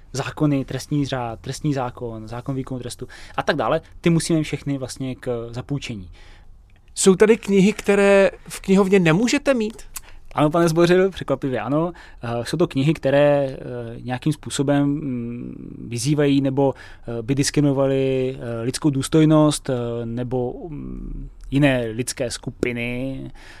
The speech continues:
Speaker 1: eh, například o nacistické knihy, eh, a podobně. Ale to je docela taky zajímavé, že máme tu hodně knih historických, eh, o tom, které popisují, jakým způsobem, eh, byly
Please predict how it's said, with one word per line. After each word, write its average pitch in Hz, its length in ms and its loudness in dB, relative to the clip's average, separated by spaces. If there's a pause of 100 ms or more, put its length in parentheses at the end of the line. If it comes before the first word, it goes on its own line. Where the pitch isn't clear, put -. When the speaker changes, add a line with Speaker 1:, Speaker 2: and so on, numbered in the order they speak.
(140)
Speaker 1:
eh, 110 160 -12
například 120 640 -8 (100)
o - 360 -16
nacistické 123 680 -6
knihy, 117 520 -8 (480)
eh, 120 40 -14 (280)
a - 60 -20
podobně. 107 480 -10 (520)
Ale 156 500 2 (200)
to 170 100 0
je 156 80 2
docela 160 340 -4 (560)
taky 151 220 -4
zajímavé, 139 640 -4
že 139 540 -4
máme 131 240 -2
tu 160 80 0
hodně 151 360 2
knih 156 320 -4
historických, 139 840 -4 (420)
eh, 104 40 -14 (1300)
o 139 120 -6
tom, 143 220 0
které 139 300 2
popisují, 123 540 -2
jakým 113 260 -6
způsobem, 117 680 -8
eh, - 20 -12 (500)
byly 117 480 -6